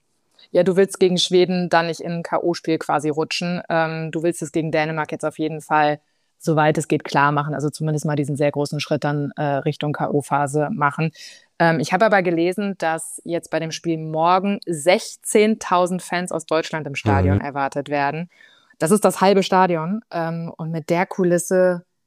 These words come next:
Speaker 1: ey Mädels, da, da geht doch was. Also das lasst euch doch nicht nehmen, oder?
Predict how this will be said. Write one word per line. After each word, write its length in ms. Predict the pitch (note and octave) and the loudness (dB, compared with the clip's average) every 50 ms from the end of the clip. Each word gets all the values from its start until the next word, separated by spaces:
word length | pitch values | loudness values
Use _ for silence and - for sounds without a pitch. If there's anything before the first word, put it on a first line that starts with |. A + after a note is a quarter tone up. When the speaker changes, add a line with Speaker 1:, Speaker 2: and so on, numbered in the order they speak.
| _ _ _ _ _ - | _ _ _ _ _ -16
Speaker 1:
ey 140 | - D3 D3+ | -12 -8 -6
Mädels, 440 | D#3 D#3 D3+ D#3+ D#3 C#3+ - - - | -4 -2 -2 -2 -2 -2 -4 -8 -10
da, 120 | - D#3+ - - | -10 -10 -10 -10
da 80 | - D3 | -12 -10
geht 220 | - E3+ D#3+ F3 | -6 -6 -4 -4
doch 120 | D#3 C#3+ | -4 -6
was. 260 | D3 C#3+ C#3 - - - | -6 -10 -10 -10 -12 -12
Also 280 | - - D3+ D3 D#3+ | -8 -8 -6 -6 -6
das 160 | D3+ D#3 C#3+ | -6 -4 -2
lasst 180 | - D#3+ - - | -2 -2 -2 -2
euch 120 | E3 D3 | -4 -4
doch 100 | - D3+ | -4 -4
nicht 160 | D#3 D3+ C#3 D3 | -4 -4 -4 -2
nehmen, 260 | D#3+ E3 D#3+ D3+ D3 | -2 -2 -2 -2 -2
oder? 320 | D3 D3 D3+ D#3+ E3 E3+ | -4 -2 -2 -2 -4 -4